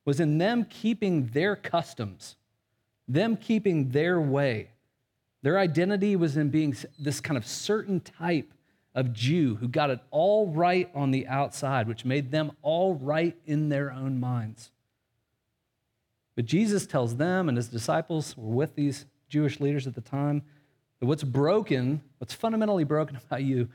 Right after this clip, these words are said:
is not you not getting it right on the outside, it's what's on the inside. It's the heart. That's the place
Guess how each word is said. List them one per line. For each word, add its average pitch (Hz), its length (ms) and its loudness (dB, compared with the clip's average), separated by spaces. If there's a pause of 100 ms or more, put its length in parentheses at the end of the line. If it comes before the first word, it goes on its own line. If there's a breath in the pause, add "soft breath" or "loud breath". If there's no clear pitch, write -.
(260 soft breath)
is 127 120 0
not 170 320 0 (160)
you 160 220 2
not 151 260 0
getting 143 220 0
it 131 140 -6
right 131 200 0
on 123 120 0
the 120 100 -2
outside, 127 320 0
it's 120 160 -4
what's 131 140 -6
on 131 100 2
the 131 140 -2
inside. 120 460 -2 (1160)
It's - 120 -16
the 131 80 -8
heart. 175 420 2 (2500)
That's 160 340 0
the 185 100 -2
place 156 460 -2